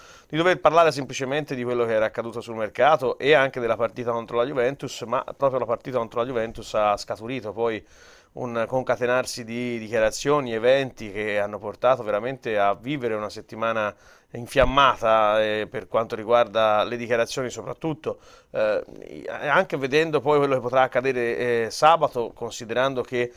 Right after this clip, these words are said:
eh, l'Atalanta, insomma, è diventato via via nel tempo un avversario non solo temuto ma anche, eh, insomma, in qualche modo, non dico odiato, ma un, un acuirsi, insomma,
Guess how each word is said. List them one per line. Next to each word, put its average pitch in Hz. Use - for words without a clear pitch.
eh, 107
l'Atalanta, 113
insomma, 107
è 104
diventato 113
via 113
via 123
nel 113
tempo 127
un 135
avversario 117
non 110
solo 156
temuto 123
ma 113
anche, 123
eh, 101
insomma, 98
in 98
qualche 107
modo, 113
non 110
dico 120
odiato, 117
ma 98
un, 98
un 101
acuirsi, 107
insomma, 113